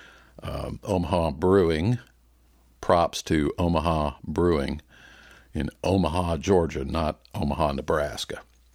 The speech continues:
They will be there introducing one of their new brews, and we're just gonna have a big old time this Thursday.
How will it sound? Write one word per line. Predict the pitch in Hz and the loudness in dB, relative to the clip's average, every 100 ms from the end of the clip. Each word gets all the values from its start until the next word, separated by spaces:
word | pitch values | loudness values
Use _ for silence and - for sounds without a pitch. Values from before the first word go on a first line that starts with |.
| _ - _ _ _ - - - - - | _ -20 _ _ _ -18 -18 -18 -20 -10
They | 87 101 110 | 0 4 6
will | 90 | 4
be | 82 95 82 | 2 0 2
there | 78 73 87 82 - | 0 0 0 -2 -8
introducing | 92 87 76 80 - 78 | -4 -4 -2 -4 -4 -2
one | 73 78 | -2 -2
of | 71 | -2
their | 73 76 | -2 0
new | 71 90 | 0 -2
brews, | 82 87 85 80 80 80 - - | 0 0 0 0 -2 -4 -4 -6
and | 78 76 73 85 - | -6 -4 -4 -4 -2
we're | 143 | 0
just | 147 123 - | 2 0 2
gonna | 92 80 | 0 2
have | 90 | 0
a | 76 | 0
big | 85 | 0
old | 82 76 | 0 0
time | 92 82 76 | -2 -2 -2
this | 76 82 - | -2 -2 -2
Thursday. | 87 76 71 80 | -2 -2 -4 -10